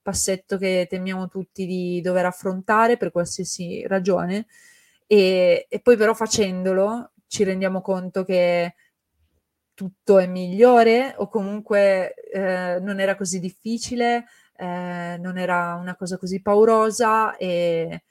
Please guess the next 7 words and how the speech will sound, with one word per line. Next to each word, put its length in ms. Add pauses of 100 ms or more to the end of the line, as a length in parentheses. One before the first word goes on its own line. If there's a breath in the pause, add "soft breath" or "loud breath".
(340)
e 80
che 100
insomma 420
abbiamo 300
anche 240
imparato 920
e 480